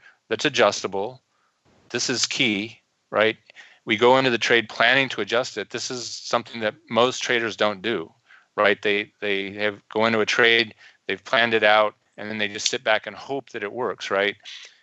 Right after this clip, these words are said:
A lot of times when they, they'll get into trouble, they'll decide they want to adjust their trade, but that's usually too late. There's not very many good alternatives. Also, we, um, you know,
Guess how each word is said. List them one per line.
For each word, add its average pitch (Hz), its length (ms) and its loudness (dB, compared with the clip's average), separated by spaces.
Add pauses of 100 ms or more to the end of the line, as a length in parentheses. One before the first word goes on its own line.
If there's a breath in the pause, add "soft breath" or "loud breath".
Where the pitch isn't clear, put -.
(180 loud breath)
A 104 80 -2
lot 107 160 4
of 110 60 0
times 117 340 -4
when 107 100 -4
they, 101 220 -2
they'll 101 220 0
get 104 240 -2
into 98 200 -4
trouble, 117 640 2 (600 soft breath)
they'll 107 300 4
decide 104 400 2
they 101 100 -2
want 98 220 -2
to 92 60 -2
adjust 92 320 -4
their 95 120 -6
trade, 90 320 0
but 104 100 -6
that's 104 200 -2
usually 110 300 -4
too 98 200 -6
late. 101 300 4
There's - 220 -8
not 95 160 2
very 95 240 -4
many 95 260 -10
good 92 140 -4
alternatives. 90 840 -4 (480 loud breath)
Also, 110 460 6
we, 101 560 2
um, 92 540 -6 (560 soft breath)
you 107 60 -2
know, 98 280 0